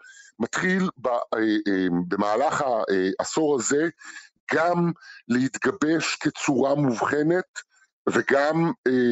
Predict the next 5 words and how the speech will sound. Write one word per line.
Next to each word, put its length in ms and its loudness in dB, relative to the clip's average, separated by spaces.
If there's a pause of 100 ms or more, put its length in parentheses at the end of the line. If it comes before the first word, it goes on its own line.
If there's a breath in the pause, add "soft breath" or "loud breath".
(160)
לקנות 640 4
לעצמו 640 4
מעמד 680 6
של, 560 4
אה, 280 6